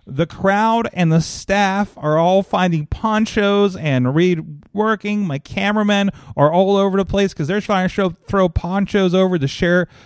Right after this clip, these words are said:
to, to save my equipment. Uh, uh, the, the commentators are, like, on the edge of the thing in the truck, so they're getting rained on, and they're, like, trying to pull their stuff back, and they're freaking out,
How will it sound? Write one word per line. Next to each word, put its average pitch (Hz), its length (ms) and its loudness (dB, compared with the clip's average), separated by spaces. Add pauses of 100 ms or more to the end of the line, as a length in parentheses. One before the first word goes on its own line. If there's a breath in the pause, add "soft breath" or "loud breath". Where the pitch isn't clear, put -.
(100)
to, 165 100 0
to 156 160 0
save 190 300 2
my 165 160 0
equipment. 208 640 2 (360 soft breath)
Uh, 147 360 4
uh, 139 280 0
the, 131 240 -2
the 143 120 -2
commentators 196 760 0
are, 143 140 2
like, 151 180 0
on 143 140 -2
the 131 140 -6
edge 170 280 -2
of 156 220 -4
the 143 100 -4
thing 180 220 -4
in 151 100 -2
the 120 80 -4
truck, 180 360 -4
so - 100 -4 (120)
they're 196 260 -2
getting 220 300 -2
rained 202 360 0
on, 190 220 2
and 143 100 -2
they're, 196 160 0
like, 165 200 -2
trying 185 200 -8
to 160 60 -8
pull 160 200 -4
their 190 220 -2
stuff 202 340 -2
back, 180 240 -2
and 127 120 0
they're 220 140 4
freaking 208 500 -2
out, 190 300 0